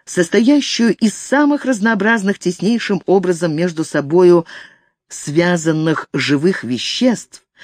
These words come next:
совокупность организмов, подверженных эволюционному процессу в течение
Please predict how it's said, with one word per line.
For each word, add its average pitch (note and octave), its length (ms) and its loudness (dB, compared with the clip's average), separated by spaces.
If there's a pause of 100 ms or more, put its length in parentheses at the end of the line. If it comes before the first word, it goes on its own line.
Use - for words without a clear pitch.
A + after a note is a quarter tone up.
(180)
совокупность A3+ 840 0
организмов, F#3 920 2 (240)
подверженных G#3+ 720 0
эволюционному G#3 880 2
процессу G#3+ 540 -2
в - 40 -8
течение B3 600 2